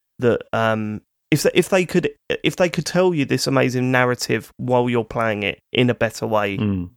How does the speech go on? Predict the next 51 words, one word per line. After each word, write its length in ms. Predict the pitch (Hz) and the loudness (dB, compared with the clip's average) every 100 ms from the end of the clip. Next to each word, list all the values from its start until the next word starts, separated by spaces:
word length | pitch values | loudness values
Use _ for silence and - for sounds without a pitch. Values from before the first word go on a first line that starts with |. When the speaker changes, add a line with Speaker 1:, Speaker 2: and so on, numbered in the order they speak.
| _ | _
Speaker 1:
than 180 | - 117 | 0 2
they 120 | 110 110 | 2 2
do. 380 | 120 101 90 - _ | 2 0 -2 -12 _
Do 100 | 143 | 0
you 40 | |
know 120 | 147 160 | 2 4
what 60 | |
Speaker 2:
Mm-hmm. 80 | 156 | 4
Speaker 1:
I 60 | 135 | 4
mean? 240 | 95 110 _ - | 0 -8 _ 0
Speaker 2:
I, 160 | 143 147 | 0 2
I 160 | 160 | 0
had 220 | 180 214 - | 2 0 0
heard 240 | 180 190 | 2 4
Speaker 1:
Like, 100 | 147 | 4
Speaker 2:
that 160 | 120 120 | 2 0
Speaker 1:
uh, 20 | |
Speaker 2:
this 120 | 107 | 0
is 120 | 113 | -2
a 40 | 107 | 0
bit 260 | 104 110 | 0 0
more 200 | 117 110 | 2 0
straightforward 720 | 107 - 107 - - 117 107 101 | 0 0 -2 -2 -2 2 2 0
in 100 | 92 | -4
terms 280 | 104 95 | -4 -4
of 60 | 87 | -6
narrative, 480 | 87 87 - 87 85 | -8 -8 -8 -8 -6
Speaker 1:
I 200 | - 151 156 | 0 2 4
don't 80 | |
Speaker 2:
but 80 | 95 | 4
I, 20 | 98 | 2
Speaker 1:
think 200 | 131 127 | 0 0
it 140 | 120 | 2
is, 240 | 139 143 | 2 2
Speaker 2:
yeah, 60 | 98 | 2
Speaker 1:
man. 360 | 117 113 117 120 | 2 2 4 2
Speaker 2:
yeah. 100 | - - - | -2 -6 0
Speaker 1:
I, 260 | 143 - | 2 2
I've 100 | 151 | 2
been 120 | 165 | 0
talking 340 | 139 151 143 131 | 0 0 0 -4
to 100 | - | -4
people 400 | 127 123 - 117 | 0 0 2 2
and 100 | 120 | 4
they're 120 | 123 | 2
like, 260 | 123 120 113 | 4 4 2
"Flippity 520 | - - 123 135 156 | -2 -2 0 2 2
boop, 220 | 208 311 294 | 4 4 4
Speaker 2:
<laughs> 640 | - 139 156 160 202 190 | 2 0 0 0 0 2
Speaker 1:
whoopity 340 | 147 196 247 226 | 2 2 2 2
boo. 360 | 165 131 143 | 2 2 2